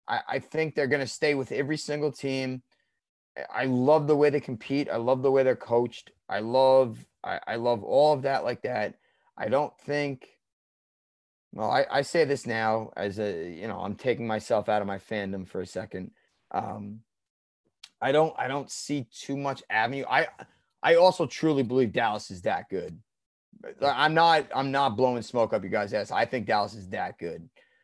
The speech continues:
I think their head coaching is gonna hold them back a lot, but it, it, terrible clock management, terrible timeout management, everything like that. That's gonna hold them back, and it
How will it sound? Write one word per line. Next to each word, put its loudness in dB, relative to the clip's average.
I 2
think 2
their 6
head 4
coaching 2
is -4
gonna -2
hold -2
them -2
back 0
a -6
lot, -4
but 2
it, -8
it, -10
terrible 2
clock 0
management, -6
terrible 2
timeout -6
management, -8
everything -4
like -8
that. -6
That's 2
gonna 0
hold 4
them 0
back, 4
and -4
it -12